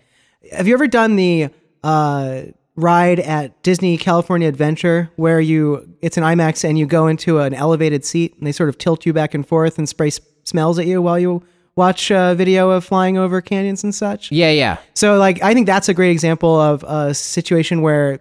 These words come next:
Speaker 1: because they actually pick you up and move you closer to the screen, they really get the screen to wrap around your field of vision, and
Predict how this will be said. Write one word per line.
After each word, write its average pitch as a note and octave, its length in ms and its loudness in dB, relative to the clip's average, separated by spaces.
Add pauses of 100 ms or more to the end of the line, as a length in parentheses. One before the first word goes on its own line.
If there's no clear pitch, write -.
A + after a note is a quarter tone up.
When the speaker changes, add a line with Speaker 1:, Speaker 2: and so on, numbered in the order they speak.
Speaker 1:
because G#3 300 2
they F#3+ 140 4
actually E3 260 0
pick - 240 -2
you F#3+ 120 4
up E3+ 200 2
and D3+ 140 2
move F#3 200 4
you F3+ 80 2
closer F3 320 0
to D#3 80 0
the C#3+ 100 -2
screen, D#3 400 0 (260)
they D#3+ 100 2
really F#3 280 4
get D#3+ 200 -2
the E3 100 -4
screen E3+ 260 0
to D3 80 0
wrap D#3 300 0
around D#3 520 0
your D#3 100 -2
field D#3 260 0
of C#3+ 80 -2
vision, D#3 540 0 (360)
and D3 640 -2